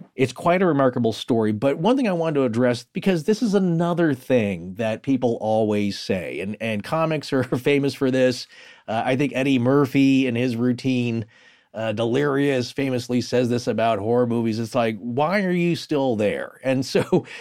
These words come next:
<laughs> this is something that Andrea also said everybody asks her,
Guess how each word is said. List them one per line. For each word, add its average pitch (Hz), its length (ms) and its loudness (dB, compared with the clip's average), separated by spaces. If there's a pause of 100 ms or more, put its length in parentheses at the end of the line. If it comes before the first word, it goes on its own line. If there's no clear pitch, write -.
<laughs> - 260 -20
this 175 280 2
is 190 100 2
something 160 500 0
that 131 300 -2 (420)
Andrea 160 380 2
also 160 320 2
said 117 300 0 (140)
everybody 170 540 2
asks 107 420 -6
her, 98 240 0